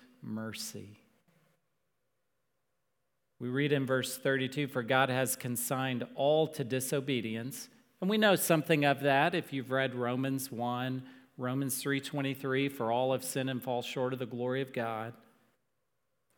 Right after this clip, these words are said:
Why? That he might have mercy on all. Mercy on all. Does God actually have mercy on all? What about those people who reject him? Does he have mercy on them?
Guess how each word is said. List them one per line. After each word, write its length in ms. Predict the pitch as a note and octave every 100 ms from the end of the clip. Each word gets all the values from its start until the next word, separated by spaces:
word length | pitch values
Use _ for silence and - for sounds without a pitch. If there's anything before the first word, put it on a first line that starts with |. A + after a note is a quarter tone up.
| -
Why? 420 | B2+ D#3+ C#3 F#2+ F2+ - _ _ _ _ _ _ _ _ _ _ _
That 160 | C3 A#2+
he 140 | C#3
might 320 | C#3 C3+ C3
have 240 | A#2 B2 A2+
mercy 800 | A2+ B2 C3+ - - D3 D#3+ D#3 - _ -
on 500 | A#2 A#2+ A#2+ A#2+ A#2 A#2 _
all. 540 | B2+ A#2 A2+ G#2+ G#2 - _ _ _ _ _ -
Mercy 440 | D3+ F#3+ - E3 C#3+
on 280 | C#3+ C#3+
all. 260 | C#3 D#3 C3
Does 300 | C3 F#3+ F#3
God 260 | G3 F#3 G3
actually 480 | D3+ D#3 - E3+
have 160 | D#3+ C3+
mercy 420 | C3+ C#3+ - D#3
on 200 | C#3+ C#3
all? 200 | C3 D3
What 140 | D3+ E3
about 300 | E3+ D#3 D#3
those 240 | C#3+ -
people 340 | D3+ C#3+ C#3+
who 140 | B2+ C3+
reject 640 | B2+ A#2 - C#3 C#3 -
him? 300 | - G2+ G2 - _ _ _ _ _ _ _ _ _ -
Does 160 | C3 E3+
he 60 |
have 160 | E3 C#3+
mercy 360 | C#3+ C#3+ D#3
on 140 | D3 D3
them? 180 | D#3